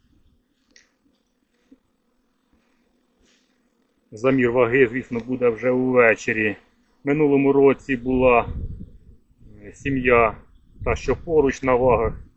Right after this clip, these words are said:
В цьому році вирішив поставити ось цю. Сім'я хороша по силі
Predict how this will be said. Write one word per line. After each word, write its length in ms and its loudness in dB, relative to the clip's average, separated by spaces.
В 60 -20
цьому 220 -4
році 300 -4
вирішив 420 -6
поставити 600 -4
ось 380 -8
цю. 180 -16
Сім'я 400 -2
хороша 440 -8
по 180 -10
силі 460 -4